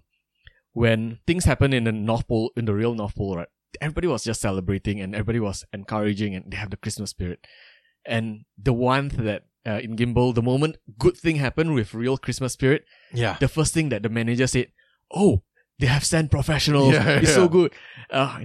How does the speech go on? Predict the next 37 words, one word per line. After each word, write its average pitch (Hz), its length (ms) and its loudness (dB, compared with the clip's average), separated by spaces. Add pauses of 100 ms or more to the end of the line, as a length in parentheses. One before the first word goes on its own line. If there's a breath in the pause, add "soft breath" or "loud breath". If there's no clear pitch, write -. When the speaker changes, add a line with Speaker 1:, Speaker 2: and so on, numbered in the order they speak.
Speaker 1:
they 147 180 4
are 147 120 2
after 156 320 2
our 131 200 4
jobs." 127 440 2
Speaker 2:
Yeah. 101 240 2
<laughs> - 40 -20
Speaker 1:
And 131 320 4
then 139 160 4
everybody 156 380 2
just 180 260 -2
in 165 140 0
for 123 300 2
survival 143 600 2
and 117 360 2
everybody 131 360 2
Speaker 2:
Yeah. 143 60 4
Speaker 1:
in 143 100 -2
for, 120 280 2
like, 107 180 -2 (280)
there's 156 220 -8
no 170 200 0
Christmas 151 340 -6
spirit. 147 220 0
And 139 120 -4
even 180 180 0
there's 135 180 2
a - 40 -6
Christmas 139 300 -6
spirit 139 160 -6
right 110 260 -4
in 113 100 -10
front 104 220 -8
of 104 40 -12
you, 110 80 -8
which 95 120 -10
is 98 80 -10